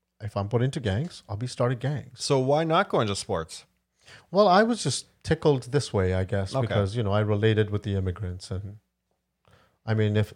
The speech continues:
Speaker 1: if, if parents are conscious that this is what's happening, they could direct their kids into sports consciously.
Speaker 2: Mm-hmm.
Speaker 1: You know, my parents were working twelve hours a day. They weren't really around.
Speaker 2: Exactly. Actually, that was gonna
Speaker 1: Yeah.
Speaker 2: bring me to my next point. Do you feel like, and I know this is gonna sound really general, and I'm not,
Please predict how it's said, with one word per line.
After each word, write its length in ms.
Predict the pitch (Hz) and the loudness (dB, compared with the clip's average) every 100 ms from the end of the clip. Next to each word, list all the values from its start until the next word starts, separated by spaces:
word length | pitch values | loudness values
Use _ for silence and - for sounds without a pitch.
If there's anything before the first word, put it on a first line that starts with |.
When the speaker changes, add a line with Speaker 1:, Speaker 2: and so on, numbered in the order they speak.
| - | -2
Speaker 1:
if, 180 | 120 - - - | -4 -4 -20 -4
if 260 | 139 - - | -2 -2 -2
parents 340 | 156 208 269 | 2 4 4
are 80 | 202 | -2
conscious 420 | - 143 143 160 | 2 0 2 -2
that 180 | - 107 | -2 -2
this 160 | 110 - | -2 -4
is 100 | 104 | -4
what's 160 | 107 | -2
happening, 400 | - 98 160 226 - _ _ _ _ | -2 -4 -4 -6 -8 _ _ _ _
they 120 | 120 | -2
could 180 | 123 135 | -2 -4
direct 360 | 104 95 107 - | 0 2 2 0
their 100 | 107 | -2
kids 320 | - 98 92 | 0 -4 -4
into 160 | 101 135 | -6 -6
sports 380 | - 127 127 - | -4 -2 -4 -4
consciously. 580 | - 226 - - - 101 _ 101 | -6 -6 -6 -8 -12 -16 _ -16
Speaker 2:
Mm-hmm. 180 | 95 95 | -10 -6
Speaker 1:
You 60 | |
know, 80 | 113 | -4
my 140 | 127 196 | -2 -2
parents 340 | 214 185 - | -2 -2 0
were 60 | 110 | 0
working 340 | 104 151 143 | 0 -2 -4
twelve 240 | - 101 95 | -4 -2 -2
hours 220 | 95 92 | -4 -6
a 40 | |
day. 160 | 92 92 | -8 -6
They 100 | 104 | -6
weren't 200 | 135 127 | -6 -6
really 200 | 123 107 | -8 -6
around. 300 | 98 101 131 | -6 -6 -2
Speaker 2:
Exactly. 380 | 120 110 95 90 - | 0 0 0 -2 -2
Actually, 260 | 127 - | -2 0
that 80 | 117 | 2
was 100 | 113 | 2
gonna 140 | - 113 | 2 0
Speaker 1:
Yeah. 40 | |
Speaker 2:
bring 160 | 113 110 | 2 0
me 80 | |
to 120 | 101 107 | -4 -4
my 60 | |
next 300 | 98 98 - | -4 -4 -6
point. 300 | - 98 92 | -8 -8 -6
Do 80 | 113 | -2
you 100 | 113 | -2
feel 240 | 104 127 120 | 0 2 6
like, 400 | 117 110 - - _ _ _ _ - | 6 4 0 -20 _ _ _ _ 0
and 200 | 123 120 | 4 6
I 80 | 113 | 6
know 220 | 117 113 | 8 8
this 220 | 113 104 | 6 4
is 120 | 107 | 0
gonna 220 | 101 107 98 | 0 -2 -2
sound 340 | - 95 95 | 0 -2 0
really 200 | 98 101 | 0 0
general, 500 | 92 95 92 92 90 | -2 -2 -2 -2 -2
and 100 | 98 | -2
I'm 160 | 95 101 | -2 0
not, 300 | 98 98 | 0 0